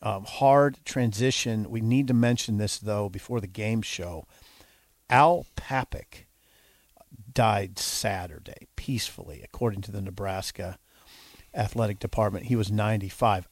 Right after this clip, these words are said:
Al Papik served in many roles in the athletic department at Nebraska between seventy-three and ninety-nine. Um, first as director of admissions, and then he was an assistant athletic director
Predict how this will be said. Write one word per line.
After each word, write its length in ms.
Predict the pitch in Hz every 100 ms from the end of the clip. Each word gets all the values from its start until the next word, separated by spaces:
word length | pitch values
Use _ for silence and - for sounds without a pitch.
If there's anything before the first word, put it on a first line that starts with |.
| -
Al 320 | 139 139 -
Papik 640 | - - 160 139 - 98 -
served 340 | - 127 110
in 140 | 110 110
many 200 | 120 117
roles 560 | 107 107 104 95 - - - - - - - _ _ _ _ _ _
in 100 | 131
the 120 | 120
athletic 380 | 107 98 123 117
department 440 | - - 113 107 101
at 80 | 95
Nebraska 680 | 98 107 104 101 - 101 - _ 147
between 340 | 117 - 117
seventy-three 720 | - - 110 104 101 - 117 107
and 80 | 98
ninety-nine. 680 | 101 95 95 101 95 92 92 _ - - - - -
Um, 160 | 110
first 320 | 98 147 135 127
as 120 | 107
director 720 | - 101 117 113 - 107 92 - _ _ _ -
of 120 | 107
admissions, 760 | 95 104 120 - 104 92 87 -
and 120 | 123
then 160 | 185 180
he 120 | 156
was 100 | 147
an 60 | 120
assistant 480 | 110 - 135 - 120
athletic 400 | 104 123 117 104
director 540 | 110 107 101 107 95